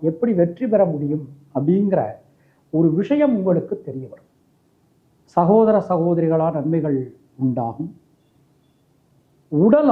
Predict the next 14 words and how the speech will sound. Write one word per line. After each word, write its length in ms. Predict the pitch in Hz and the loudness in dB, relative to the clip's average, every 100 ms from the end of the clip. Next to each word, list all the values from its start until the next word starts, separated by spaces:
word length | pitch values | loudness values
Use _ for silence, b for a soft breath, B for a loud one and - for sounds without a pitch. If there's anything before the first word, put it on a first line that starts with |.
| 190 | 4
ஆரோக்கியம் 640 | 202 226 208 165 165 131 110 - | 6 4 2 2 0 0 -6 -8
நலம் 320 | 135 151 147 | -2 -2 -2
பெறும். 220 | 143 175 - | -2 -4 -4
கடன் 360 | - 180 262 277 | 0 4 4 4
சம்பந்தமான 680 | 214 190 190 175 165 160 147 - | 2 -2 -4 -4 -4 -4 -8 -10
பிரச்சனைகளிலிருந்து 760 | 156 - 202 175 156 151 175 | -12 -8 -6 -4 -4 -4 -4
நீங்கள் 320 | 156 143 135 117 113 _ _ _ | -6 -8 -10 -14 -18 _ _ _
வெளிவருவீர்கள். 760 | 135 160 147 127 117 104 127 143 _ _ _ _ _ _ _ | -2 0 0 -4 -8 -16 -20 -20 _ _ _ _ _ _ _
முயற்சிகள்ல 720 | 156 226 285 277 214 208 233 | 2 4 4 2 0 2 2
இருக்கக்கூடிய 520 | 185 - 160 156 147 143 - | 0 -4 -8 -10 -10 -10 0
தேக்க 340 | 208 226 208 | 0 0 -2
நிலை 260 | 165 151 143 - - | -2 -2 -6 -8 -6
அனைத்தும் 520 | 135 143 - 139 120 110 _ - | -2 -2 -4 -4 -4 -8 _ -6
விலகும். 400 | 123 131 117 | -2 -2 -2